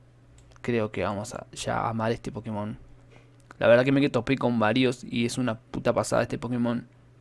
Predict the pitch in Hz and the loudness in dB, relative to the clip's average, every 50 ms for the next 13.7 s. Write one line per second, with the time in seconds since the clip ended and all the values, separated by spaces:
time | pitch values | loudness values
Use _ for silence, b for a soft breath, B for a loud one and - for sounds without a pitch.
0 | - - - - - - - - - - - - _ - - - 82 - - - | -20 -20 -20 -20 -20 -20 -20 -20 -20 -20 -20 -20 _ -20 -12 -10 -10 -8 -6 -4
1 | 113 110 107 - - - - _ - - - - - - - - - - - - | -4 -4 -4 -6 -10 -14 -20 _ -20 -20 -20 -20 -20 -20 -20 -20 -20 -10 -6 -2
2 | 117 127 123 117 - 147 165 156 143 - 143 135 135 135 135 135 131 135 139 131 | 0 0 0 0 2 4 4 4 4 6 4 4 4 4 2 2 4 4 6 6
3 | 127 120 120 131 135 139 135 - 127 - 120 113 - 131 - 120 117 113 117 117 | 6 6 4 4 2 0 -2 -4 -8 -8 -8 -6 -6 -6 -4 -4 -4 -4 -4 -6
4 | 120 - - - - - 123 123 123 - - 120 123 127 - - 123 - - 175 | -6 -8 -14 -20 -12 -8 -6 -6 -6 -4 -4 -4 -4 -4 -4 -6 -6 -8 -8 -10
5 | - B B B B B B B B B B B B B B B B B B B | -14 B B B B B B B B B B B B B B B B B B B
6 | B - - 135 131 113 - - - - - 147 156 165 170 160 143 - 165 170 | B 2 4 4 4 4 2 -4 -10 -12 -2 2 4 6 6 6 6 6 6 6
7 | 165 160 147 135 135 156 156 - - - - 139 131 135 123 131 131 127 - 147 | 6 4 2 2 2 2 2 0 0 -2 0 2 2 2 2 2 0 0 0 0
8 | 139 - 160 160 156 143 127 - - 127 127 120 113 - - - - - 139 131 | 0 2 2 2 2 2 2 2 2 2 0 0 0 -4 -8 -10 -2 0 2 2
9 | 139 135 - 131 127 127 - - 127 127 127 127 127 123 123 123 - - 127 123 | 2 0 0 0 0 0 2 0 2 2 4 4 4 2 2 0 0 0 0 2
10 | 123 123 123 127 127 139 151 - - - - - - - - - - - - - | 2 2 2 0 0 -2 -4 -6 -8 -16 -20 -20 -20 -20 -20 -20 -20 -20 -20 -20
11 | - - - - - - - - - - - - - - - - - - - - | -20 -20 -20 -20 -18 -16 -16 -14 -12 -12 -12 -10 -6 -4 -4 -4 -4 -6 -10 -18
12 | - - - - - - - - - - - - 110 92 85 101 104 110 113 - | -20 -16 -14 -12 -12 -12 -14 -12 -12 -12 -10 -10 -10 -10 -8 -8 -8 -8 -10 -10
13 | - - 101 104 110 117 - 120 - - - - - | -10 -10 -10 -10 -12 -12 -12 -12 -12 -12 -14 -14 -16